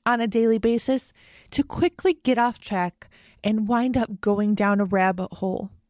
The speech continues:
a hole that can lead us in the wrong direction. I think of this in terms of an anthill, and thinking back to my days as a child when I had an ant farm, there was that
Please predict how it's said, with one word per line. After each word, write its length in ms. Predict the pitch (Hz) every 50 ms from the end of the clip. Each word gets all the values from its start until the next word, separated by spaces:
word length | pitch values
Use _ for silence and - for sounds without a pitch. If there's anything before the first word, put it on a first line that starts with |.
| _
a 80 | - 247
hole 380 | 202 - - 285 294 302 311
that 180 | 247 247 190 -
can 160 | - 202 202
lead 180 | 208 226 233 240
us 200 | 233 208 - 247
in 100 | 226 214
the 80 | 208
wrong 240 | 196 196 196 190 196
direction. 600 | 196 - 196 190 185 185 - - - 160 - - - - _ _ _ _ _ _ _ _ -
I 80 | 254
think 220 | - - 330 294 330
of 100 | 285 220
this 260 | 269 262 262 - -
in 120 | 254 233
terms 440 | - - 254 247 254 247 254 240 -
of 140 | 233 214 196
an 140 | 208 196 - _ -
anthill, 640 | 233 220 214 - 180 170 175 160 156 - - _ _ _ _ _ _ _ _ _ _ -
and 160 | 233 214 -
thinking 280 | 247 233 - 233 240
back 220 | 208 226 214 208 -
to 120 | - 247 220
my 160 | 214 202 208
days 560 | 180 202 190 190 202 208 196 - - - - - _ -
as 100 | 208 185
a 60 | 185
child 480 | 180 - - 214 208 202 208 208 208 196
when 160 | 196 202 190
I 100 | 190 196
had 240 | 196 190 202 202 196
an 120 | 202 - - -
ant 300 | 202 202 202 196 - -
farm, 380 | - 214 180 175 175 185 - - - - - - _ _ _ _ _
there 140 | - 254 269
was 140 | 240 277 -
that 200 | 277 247 233